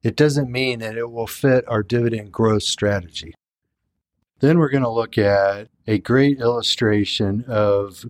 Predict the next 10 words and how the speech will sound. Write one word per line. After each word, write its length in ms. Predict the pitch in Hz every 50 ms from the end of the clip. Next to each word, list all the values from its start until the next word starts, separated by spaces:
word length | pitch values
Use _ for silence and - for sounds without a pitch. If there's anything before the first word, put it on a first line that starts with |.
| _
growth 400 | - - 113 113 113 117 113 -
versus 420 | - - 110 107 101 - - 92 78
value 680 | 92 104 98 101 104 101 98 95 92 90 87 87 90 _ _ _ _
and 140 | - 95 87
just 240 | - 123 120 - -
how 160 | 113 110 101
expensive 680 | 95 - - - - - 110 110 - - - 95 90
growth 360 | - - 104 101 101 98 - -
can 180 | - 95 90
be 400 | 82 92 104 101 95 92 87 85